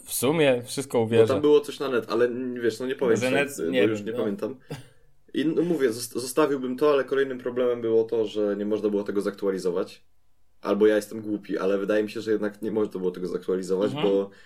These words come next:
Speaker 2: po wpisaniu komendy tam sudo apt update i tak dalej, to no może
Speaker 1: Padło
Speaker 2: komendy nie
Speaker 1: pierwszy
Speaker 2: dotyczy-
Speaker 1: raz w naszym, e, pro-, e, podcaście magiczna komenda win-, Linuxowa sudo apt. E, okej.
Speaker 2: <laughs> E, no to niestety nie chciał się zaktualizować, więc albo,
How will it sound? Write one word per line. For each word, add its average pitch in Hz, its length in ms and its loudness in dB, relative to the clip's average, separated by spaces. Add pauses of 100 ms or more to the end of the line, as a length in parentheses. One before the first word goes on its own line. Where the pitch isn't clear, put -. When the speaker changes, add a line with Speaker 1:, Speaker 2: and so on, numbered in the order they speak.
(280)
Speaker 2:
po - 80 -16
wpisaniu 110 460 0
komendy 107 340 -2
tam 98 180 -4
sudo 104 340 -2
apt 98 140 -4 (140)
update 98 460 0
i 95 120 -4
tak 98 200 -2
dalej, 92 300 0
to 98 140 -2
no 104 120 -2
może 117 220 4
Speaker 1:
Padło 165 200 8
Speaker 2:
komendy 151 140 10
nie 175 60 12
Speaker 1:
pierwszy 180 200 10
Speaker 2:
dotyczy- 170 100 10
Speaker 1:
raz 160 200 10
w 147 80 -4
naszym, 151 440 0
e, 143 160 0
pro-, 139 240 -6
e, 135 380 2
podcaście 135 500 0
magiczna 131 460 0
komenda 120 380 -2
win-, 120 200 -4
Linuxowa 117 540 -4
sudo 131 500 0
apt. 117 380 -4 (560)
E, 117 200 4
okej. 117 320 2
Speaker 2:
<laughs> - 80 -18 (1400)
E, 107 240 4
no 110 120 -2
to 110 120 -2
niestety 113 360 -2
nie 113 80 0
chciał 104 240 -2
się 101 180 -2
zaktualizować, 98 760 -2
więc 95 300 -6
albo, 98 320 0